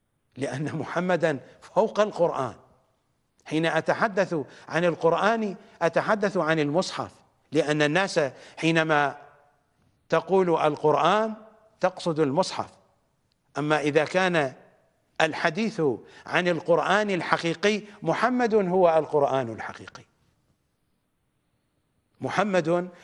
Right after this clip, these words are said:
هو القرآن الحقيقي، لكنني أتحدث عن المصحف، لأن الناس حين تقول قرآن تشير إلى المصحف،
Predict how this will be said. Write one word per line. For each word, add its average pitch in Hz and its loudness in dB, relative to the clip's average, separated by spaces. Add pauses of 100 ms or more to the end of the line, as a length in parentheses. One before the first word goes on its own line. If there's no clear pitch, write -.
(140)
هو 190 6
القرآن 160 0
الحقيقي، 120 -10 (1080)
لكنني 165 -2
أتحدث 170 0
عن 135 -2
المصحف، 123 -6 (920)
لأن 135 -2
الناس 156 0 (420)
حين 156 0
تقول 160 0 (360)
قرآن 202 2 (1160)
تشير 185 0
إلى 156 0
المصحف، 151 -4